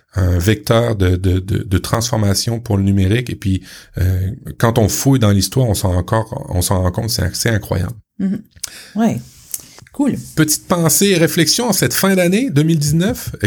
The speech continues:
Speaker 1: Qu'as-tu à nous partager, Audrey, pour finir cette émission ?
Speaker 2: Euh, en fait, je sais pas si ton, on t'a déjà fait la réflexion, mais quand tu parles aux gens et que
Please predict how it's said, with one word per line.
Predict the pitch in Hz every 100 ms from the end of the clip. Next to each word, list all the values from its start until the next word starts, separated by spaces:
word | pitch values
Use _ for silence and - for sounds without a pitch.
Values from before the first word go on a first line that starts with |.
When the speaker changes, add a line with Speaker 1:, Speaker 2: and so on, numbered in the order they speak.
| 104
Speaker 1:
Qu'as-tu | 165 143 - 196
à | 127
nous | 123 151 -
partager, | - 127 - 107 92 107 -
Audrey, | 98 98 110
pour | 120 98
finir | 127 127
cette | 135 107
émission ? | 87 - - _ _ -
Speaker 2:
Euh, | 170 175 175 180 175 175 -
en | 214
fait, | 254 311
je | -
sais | 220 208
pas | 269
si | 302 220 214
ton, | - 175 170 165
on | 170
t'a | 185
déjà | 185 247
fait | 269 240
la | 170
réflexion, | 175 185 180 262 302
mais | 220 175 - - -
quand | - 240
tu | 226 - 233 208
parles | 233 226
aux | 202
gens | 185 214
et | 202
que | - 170 160